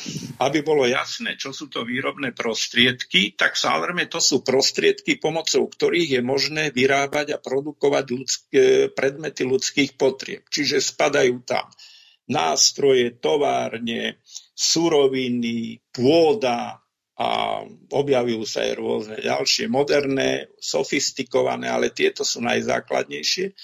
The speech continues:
No a ten, kto vlastní výrobné prostriedky, áno, tak samozrejme, keď, e, ja neviem, U S Steel vlastní, dajme tomu, naše, naše železiarne Košice,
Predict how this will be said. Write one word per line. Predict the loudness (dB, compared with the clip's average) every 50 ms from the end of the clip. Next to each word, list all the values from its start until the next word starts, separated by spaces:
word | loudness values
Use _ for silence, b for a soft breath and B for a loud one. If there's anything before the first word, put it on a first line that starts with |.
| B B B B B B B B -2
No | -2 0 2
a | 2 0 0
ten, | 0 2 2 2 2 0
kto | -2 0 -2 0 0
vlastní | 0 0 0 2 2 0 0 0 -2 -2 0
výrobné | 0 2 2 4 2 2 2 0 -4 -6 -6 -6
prostriedky, | -6 -4 -4 -2 -4 -4 -6 -4 -2 0 0 0 0 -4 -8 -4 -4 -4 -2 -4 -8 -12 _ _ _
áno, | _ -2 -2 0 0 -2 -4 -6 -12 B B B B B B B B _
tak | 0 2 2
samozrejme, | 2 2 2 2 2 2 2 4 2 2 0 0 0 2 2 2 0 -4 0
keď, | 0 0 0 0 -4 0 2
e, | 4 4 4 4 4 2 0 -2 -4 -4 -4 -2 -2 -2 0 0
ja | 0 0 0 0
neviem, | -2 0 0 -2 -2 -4 -10 -12 -2 0
U | 2 2
S | 4 2 2 0
Steel | 0 0 2 2 2
vlastní, | 2 2 0 0 -2 -2 -6 -10 -10 -12 -12 -10 -10 -10 -12 -10
dajme | -8 -6 -6 -6 -6 -8 -8
tomu, | -8 -8 -8 -6 -4 -2
naše, | -2 0 0 0 -2 -2 -4 -6 -8 -4
naše | -4 -2 -2 -2 -2 -2 -2 -2 -4
železiarne | -4 -4 -4 -4 -4 -4 -2 0 0 0 0 -2 -6 -4 -4
Košice, | -4 -4 -4 -6 -4 -2 -2 -2 -2 -2